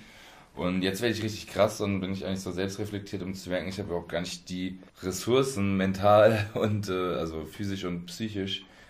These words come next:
das Ganze durchzustehen. Und ist das am Ende, äh, Zeitverschwendung in Anführungszeichen, weil letzten Endes ist es ja trotzdem wieder gut, dass man da war. Zeitverschwendung wäre es ja wirklich nur, wenn man da eigentlich drüber nachdenkt und halt nie was macht.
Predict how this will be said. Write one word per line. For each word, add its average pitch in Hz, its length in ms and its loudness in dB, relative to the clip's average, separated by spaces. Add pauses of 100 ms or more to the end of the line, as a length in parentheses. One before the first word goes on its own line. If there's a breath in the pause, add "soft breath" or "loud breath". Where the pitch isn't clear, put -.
das 85 120 -14
Ganze 85 220 -4
durchzustehen. 87 760 -2 (580 loud breath)
Und 87 220 0
ist 82 140 -4
das 85 120 -2
am 87 140 0
Ende, 82 200 -4 (200)
äh, 76 380 -4
Zeitverschwendung 98 1300 -2
in 107 100 0
Anführungszeichen, 123 960 0
weil 101 120 2
letzten 101 240 -4
Endes 101 260 -4
ist 98 120 -8
es 95 40 -8
ja 98 80 -2
trotzdem 101 460 -6
wieder 101 240 0
gut, 107 260 -6
dass 95 180 -2
man 98 140 -4
da 104 240 4
war. 80 200 -2 (600 soft breath)
Zeitverschwendung 101 680 2
wäre 95 160 4
es 101 120 -2
ja 92 80 -2
wirklich 92 260 -6
nur, 95 120 -2
wenn 92 100 0
man 90 80 -2
da 87 80 2
eigentlich 90 180 -4
drüber 90 200 -4
nachdenkt 87 340 -2
und 82 120 -4
halt 85 200 -2
nie 87 140 -2
was 80 200 -4
macht. 78 220 -4